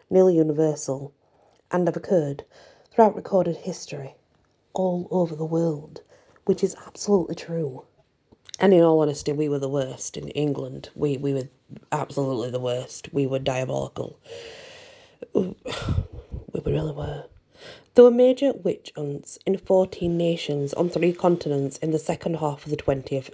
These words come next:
century, resulting in the death of hundreds of people.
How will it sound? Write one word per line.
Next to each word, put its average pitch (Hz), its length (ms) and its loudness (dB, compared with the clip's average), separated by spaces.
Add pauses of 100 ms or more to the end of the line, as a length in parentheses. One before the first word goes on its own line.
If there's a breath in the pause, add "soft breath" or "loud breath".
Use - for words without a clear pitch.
century, 147 560 -4 (1040 loud breath)
resulting 226 500 8
in 233 100 6
the 220 80 4
death 165 260 -2
of 151 100 -14
hundreds 147 400 -6
of 143 120 -10
people. 143 560 -10